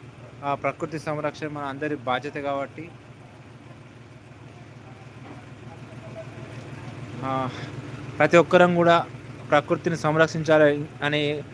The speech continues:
సదుద్దేశంతో దాదాపు మా వెలిశాల గ్రామ యువత మొత్తం మట్టి విగ్రహాలపై మొగ్గు చూపడం జరిగింది. ఆ, ఈ యొక్క మంచి విషయం మనం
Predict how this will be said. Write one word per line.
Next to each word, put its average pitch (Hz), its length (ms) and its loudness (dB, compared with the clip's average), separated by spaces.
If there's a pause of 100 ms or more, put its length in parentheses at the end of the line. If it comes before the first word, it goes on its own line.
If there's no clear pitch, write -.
(480)
సదుద్దేశంతో 175 920 2 (1300)
దాదాపు 156 280 4
మా 156 200 4
వెలిశాల 151 420 2
గ్రామ 151 360 0 (360)
యువత 151 280 0
మొత్తం 180 540 -2 (720)
మట్టి 139 260 -2
విగ్రహాలపై 160 760 2
మొగ్గు 143 320 4
చూపడం 151 240 2
జరిగింది. 143 460 -2 (720)
ఆ, 139 160 -6 (240)
ఈ 165 160 0
యొక్క 170 560 2 (960)
మంచి 160 340 0
విషయం 190 320 2
మనం 160 340 -4